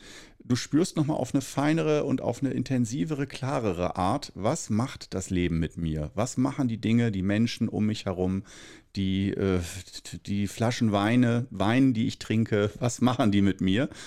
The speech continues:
Und nicht nur Kater, sondern auch wenn du keinen Kater hast,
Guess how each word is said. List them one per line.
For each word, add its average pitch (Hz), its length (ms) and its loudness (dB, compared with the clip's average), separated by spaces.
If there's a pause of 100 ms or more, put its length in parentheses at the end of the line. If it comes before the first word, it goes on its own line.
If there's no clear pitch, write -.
(140)
Und 110 120 4
nicht 127 200 2
nur 104 180 4
Kater, 110 480 2
sondern 131 220 2
auch 117 180 0
wenn 113 80 4
du 110 80 4
keinen 143 320 0
Kater 85 380 0
hast, 123 300 -6